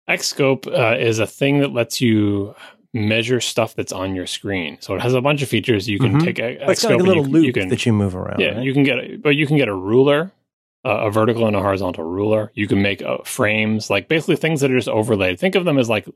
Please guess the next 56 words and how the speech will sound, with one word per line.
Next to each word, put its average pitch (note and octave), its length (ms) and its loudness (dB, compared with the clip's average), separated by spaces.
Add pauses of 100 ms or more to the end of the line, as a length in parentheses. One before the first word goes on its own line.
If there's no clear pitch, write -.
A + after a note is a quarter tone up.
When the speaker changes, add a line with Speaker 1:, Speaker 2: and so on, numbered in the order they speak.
(140)
Speaker 1:
things F3 280 4
that E3+ 100 4
are B2 120 0
overlaid C3 380 2
on A2+ 120 -2
your G#2+ 80 0
screen G#2 360 0
that F#2+ 100 2
are F2+ 60 0
in F2+ 80 -4
front A2 280 -2
of G#2 120 -4
everything. F#2+ 480 -8 (120)
Speaker 2:
Mm-hmm. G#2+ 300 -6 (500)
Speaker 1:
Right? F#2+ 240 -2 (180)
Speaker 2:
Yeah. A3 180 0 (100)
Speaker 1:
So C#3+ 160 -2
what C3 240 0
I, E3 180 0 (260)
and A#2+ 160 0
one B2+ 120 4
of D3+ 60 2
the C#3+ 60 0
things C3+ 220 2
you B2+ 60 2
can A#2+ 100 2
make F#2+ 240 0
are F#2+ 100 2
guides, G2 560 0
vertical A2+ 380 0
and G2+ 100 0
horizontal G2 480 0
guides, F#2+ 380 -2
just - 180 -6
a F2+ 60 0
vertical G#2 400 2
line B2 300 2
from A2+ 180 -6
the G2 80 -2
top G#2 220 -2
to - 100 -6
the G#2 80 0
bottom A2+ 240 2
of - 20 2
your D3 80 0
screen F3 260 0
or D#3 80 2
a C#3+ 40 0
horizontal D3+ 420 2
line F#2+ 160 -2
from G2 160 -10
the F#2 60 -6
left F2+ 180 -8
to B2+ 60 -16
the C#3 80 -6
right. D3 240 0